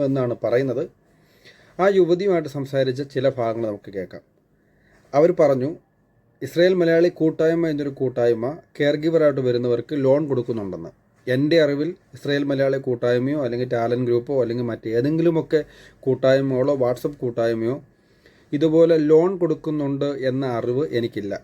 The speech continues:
ഇതെൻ്റെ അറിവ് പരിമിതമായിരിക്കാം. ഇസ്രായേലിലുള്ള അങ്ങനെ അറിയാവുന്ന ആരെങ്കിലും ഉണ്ടെങ്കിൽ ഈ ഒരു ചാനലിൻ്റെ താഴെ തീർച്ചയായിട്ടും നിങ്ങൾ കമൻറ്റും കോൺടാക്ട് നമ്പറും ഇട്ടു. അത് ഉപകാരപ്പെടട്ടെ.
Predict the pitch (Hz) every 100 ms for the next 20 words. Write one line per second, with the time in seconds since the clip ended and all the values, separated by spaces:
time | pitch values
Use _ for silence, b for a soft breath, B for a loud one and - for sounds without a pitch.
0 | 104 110 107 107 123 143 147 113 120 120
1 | 107 95 110 160 - b b b b 131
2 | 165 185 170 165 165 160 b b b 139
3 | 156 160 143 156 170 185 180 139 143 143
4 | 139 127 123 127 143 - _ 127 143 135
5 | 135 - - 117 120 120 117 110 107 110
6 | - 151 160 147 131 127 117 120 123 131
7 | 151 143 123 123 120 127 120 101 - 98
8 | 120 131 135 139 131 101 92